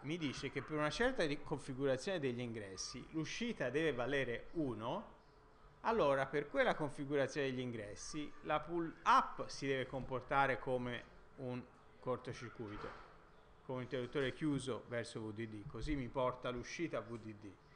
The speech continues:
e la pull down si deve comportare come un interruttore aperto, così che l'uscita vada a uno.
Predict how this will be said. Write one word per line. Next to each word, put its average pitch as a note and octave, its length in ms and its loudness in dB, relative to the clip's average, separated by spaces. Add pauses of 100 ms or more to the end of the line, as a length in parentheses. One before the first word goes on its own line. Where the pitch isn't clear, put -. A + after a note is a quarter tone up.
(220)
e - 80 -10
la D#3 100 2
pull C4 200 -2
down F#3 300 6
si - 140 -4
deve D3 200 4
comportare C#3+ 720 0
come E3 180 -2
un D#3+ 60 -2
interruttore B2+ 480 -2
aperto, - 540 -8 (720)
così C#3 260 -2
che C#3 140 0
l'uscita C#3 520 0
vada A2 220 -4
a G#2 40 -6
uno. F#2 300 -12